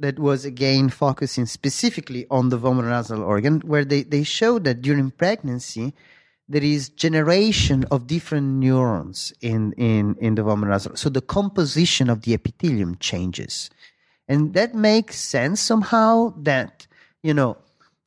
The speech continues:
if you think about it, uh, uh, a pregnant, uh, uh, organism has a mission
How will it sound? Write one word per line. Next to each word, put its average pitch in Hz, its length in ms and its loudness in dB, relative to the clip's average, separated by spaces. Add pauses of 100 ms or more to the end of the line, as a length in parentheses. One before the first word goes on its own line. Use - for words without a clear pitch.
(160)
if 160 160 -6
you 175 60 0
think 208 300 0
about 151 460 2
it, 113 180 -2 (400)
uh, 131 340 4
uh, 123 300 2 (200)
a 139 60 -8
pregnant, 185 540 -2 (200)
uh, - 40 -10
uh, 123 680 0
organism 127 840 -2 (500)
has 147 280 2
a 143 40 2
mission 139 600 -2